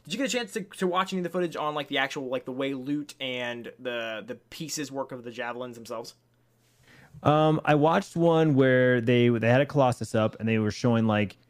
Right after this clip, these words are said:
Speaker 2: the different, you know, um, slots, I
Speaker 1: Mm-hmm.
Speaker 2: guess. And they talked about how there's, like, common, uncommon, rare,
Speaker 1: Yep.
Speaker 2: um, epic. And then they were hinting at, there's basically six,
Speaker 1: Rarities.
Speaker 2: um, rarities.
Speaker 1: Yep.
Speaker 2: But they were not,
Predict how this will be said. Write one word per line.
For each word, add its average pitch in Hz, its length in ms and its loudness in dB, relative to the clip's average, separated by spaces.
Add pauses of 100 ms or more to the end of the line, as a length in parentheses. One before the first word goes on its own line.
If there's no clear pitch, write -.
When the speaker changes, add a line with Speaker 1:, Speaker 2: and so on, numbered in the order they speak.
(140)
Speaker 2:
the 120 80 -2
different, 117 360 2 (100)
you 120 100 0
know, 98 320 -2
um, 90 800 -6 (500)
slots, 110 560 0
I 107 60 -4
Speaker 1:
Mm-hmm. 120 60 2
Speaker 2:
guess. 127 340 2 (520)
And 110 300 2
they 110 140 4
talked 107 260 0
about 107 160 0
how 107 120 2
there's, 104 220 0
like, 101 200 0
common, 117 380 2
uncommon, 110 580 0
rare, 98 640 0
Speaker 1:
Yep. - 260 -10
Speaker 2:
um, 95 260 -2
epic. 110 500 0 (400)
And 117 140 4
then 113 340 2
they 127 360 4
were 120 200 0
hinting 139 400 2
at, 117 320 0 (100)
there's 117 200 0
basically 139 320 2
six, - 600 -4 (520)
Speaker 1:
Rarities. 101 440 2
Speaker 2:
um, 92 140 -6 (320)
rarities. 101 520 2
Speaker 1:
Yep. 170 120 -6 (300)
Speaker 2:
But 110 80 -6
they 117 80 6
were 120 200 4
not, 123 400 2